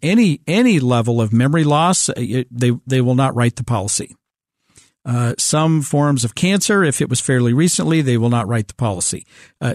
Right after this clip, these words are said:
so that's, uh, why it's so important to deal with, uh, a long-term care insurance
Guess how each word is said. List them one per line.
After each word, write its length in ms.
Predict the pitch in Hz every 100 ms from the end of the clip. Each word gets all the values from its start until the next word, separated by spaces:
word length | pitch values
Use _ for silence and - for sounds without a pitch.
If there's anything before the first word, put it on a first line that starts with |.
| -
so 440 | - 165 160 156
that's, 640 | 147 151 135 160 196 - - -
uh, 220 | 135 131
why 220 | 131 151
it's 120 | 139 -
so 200 | 180 175
important 320 | - 170 127
to 80 | 120
deal 320 | 135 147 135
with, 240 | 135 - - - _ -
uh, 200 | 120 -
a 80 | 131
long-term 540 | 127 151 147 - 143
care 240 | - 151 120
insurance 640 | - - 147 147 - -